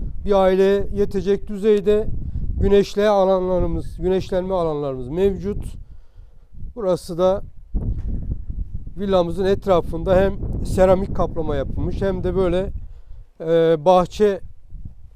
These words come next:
düzeni kurulmuş, peyzajı yapılmış. En başta da söylemiştim.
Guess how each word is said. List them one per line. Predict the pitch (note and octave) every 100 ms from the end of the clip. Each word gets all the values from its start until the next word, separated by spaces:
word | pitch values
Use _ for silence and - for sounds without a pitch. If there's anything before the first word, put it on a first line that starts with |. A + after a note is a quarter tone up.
| - - D3+
düzeni | E3+ F3 F3+ F#3+
kurulmuş, | - F#3+ F3 D3+ F#3 G3+ - -
peyzajı | F#3+ F#3 E3+ E3+ D#3 D3
yapılmış. | E3 F3+ - E3 D#3+ F#3+ - - _ - - - - - - - - G3
En | G3 F#3+
başta | F#3+ - G3+
da | G3
söylemiştim. | - G3+ G3+ E3+ D#3 - G#3 A3